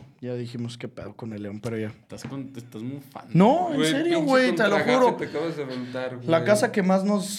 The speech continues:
Speaker 1: se nos complica siempre es Tijuana, güey.
Speaker 3: La perrera más grande de México.
Speaker 1: No, y pues con ese recuerdo de aquella semifinal.
Speaker 3: Sí, te cogieron.
Speaker 1: Nos
Speaker 2: Por el
Speaker 1: cogieron.
Speaker 2: pasto sintético, ¿ah?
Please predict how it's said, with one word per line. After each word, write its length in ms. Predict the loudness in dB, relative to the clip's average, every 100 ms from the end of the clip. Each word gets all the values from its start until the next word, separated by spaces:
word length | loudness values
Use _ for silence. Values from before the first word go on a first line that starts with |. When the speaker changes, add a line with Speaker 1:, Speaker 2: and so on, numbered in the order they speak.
| -6
Speaker 1:
se 200 | -2 0
nos 160 | 0
complica 420 | -2 -2 -2 -2
siempre 260 | -2 -2 -4
es 100 | -6
Tijuana, 460 | -8 -10 -12 -8 -8
güey. 340 | -6 -6 -6 -10 -14 -18
Speaker 3:
La 100 | -16
perrera 340 | -2 0 0 0
más 140 | 0 0
grande 280 | 0 0
de 80 | 0
México. 380 | 0 -4 -6 -4
Speaker 1:
No, 160 | -2 -2
y 60 |
pues 340 | -4 -10 -12 -16 _
con 220 | -14 -10
ese 180 | -8 -8
recuerdo 500 | -10 -10 -12 -12 -12
de 100 | -14
aquella 320 | -16 -14 -14
semifinal. 580 | -14 -14 -14 -16 -18 -20 -20 _ _ _ _ _ _ _ _ _ _
Speaker 3:
Sí, 160 | -12
te 140 | -10 -10
cogieron. 480 | -12 -12 -10 -12 -14 _ _ _ _ _
Speaker 1:
Nos 140 | -14 -12
Speaker 2:
Por 100 | -10
el 40 |
Speaker 1:
cogieron. 220 | -4 -4 -4
Speaker 2:
pasto 260 | -6 -8
sintético, 640 | -10 -10 -10 -12 -14 -12 -12
¿ah? 140 | -12